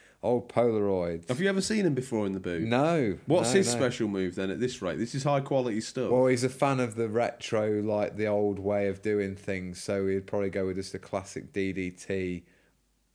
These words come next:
Speaker 1: on the outside of the ring.
Speaker 2: Is he gonna, while he's got their head down in a tight headlock, does he use his foot to kick back the, uh, the matting on the floor?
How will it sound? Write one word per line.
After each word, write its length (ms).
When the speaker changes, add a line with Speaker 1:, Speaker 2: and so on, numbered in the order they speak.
Speaker 1:
on 140
the 100
outside 460
of 60
the 100
ring. 300
Speaker 2:
Is 160
he 180
gonna, 540
while 240
he's 160
got 220
their 160
head 300
down 420
in 80
a 80
tight 380
headlock, 480
does 160
he 80
use 280
his 140
foot 320
to 120
kick 320
back 300
the, 360
uh, 200
the 80
matting 400
on 140
the 40
floor? 400